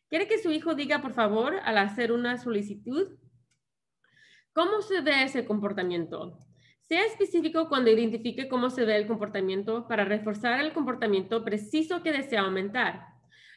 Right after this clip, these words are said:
Cuando dice, "Siéntate", sentarse significa que su hijo tendrá las pompis en el asiento, los pies planos en el piso y mirando hacia enfrente,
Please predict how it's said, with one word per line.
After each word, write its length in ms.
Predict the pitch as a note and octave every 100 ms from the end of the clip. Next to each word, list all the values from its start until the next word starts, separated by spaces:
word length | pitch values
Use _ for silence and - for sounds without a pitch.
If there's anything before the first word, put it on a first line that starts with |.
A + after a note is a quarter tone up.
| _
Cuando 280 | B3+ B3 C4
dice, 300 | D#4 D#4 E4+
"Siéntate", 840 | - F4 D#4+ C4 G3+ F3+ F#3+ - _ _ _
sentarse 560 | _ C4+ C4 D4+ D4+ F4+
significa 640 | D#4+ C#4+ C4+ C4 C4 D4+
que 80 | D4
su 160 | A#3 A#3+
hijo 300 | A#3 C4+ C4
tendrá 340 | A#3+ G#3 G#3
las 180 | G#3+ A3
pompis 460 | A3 A#3 B3 C#4 -
en 220 | A3+ G#3+
el 100 | G3
asiento, 720 | G3+ A3+ G#3+ G#3 B3+ F4+ - _ _ _ -
los 260 | A3+ A3
pies 300 | - C#4+ D#4+
planos 380 | - C#4 C4 C#4+
en 100 | B3
el 180 | G#3 G#3
piso 640 | A#3 A3 B3 C#4+ D#4 - -
y 120 | A3+
mirando 400 | A3 G3+ G#3 B3
hacia 180 | B3 A3
enfrente, 480 | G#3 A3 A#3+ D4